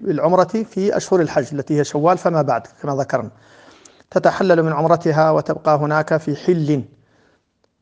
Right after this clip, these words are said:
تتعبد لله تبارك وتعالى بما تيسر لها من الصلاة في الحرم وغير ذلك، إلى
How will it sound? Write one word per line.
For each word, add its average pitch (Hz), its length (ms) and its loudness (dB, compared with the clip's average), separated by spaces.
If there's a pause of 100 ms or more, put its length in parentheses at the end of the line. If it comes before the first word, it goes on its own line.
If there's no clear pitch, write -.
(100)
تتعبد 147 440 2
لله 151 260 4
تبارك 147 400 2
وتعالى 147 240 0
بما 143 200 0
تيسر 143 440 -2
لها 139 220 0
من 139 120 -4
الصلاة - 280 -4
في 143 180 -6
الحرم 143 300 -4
وغير 139 220 -2
ذلك، 170 300 2 (640)
إلى 160 180 2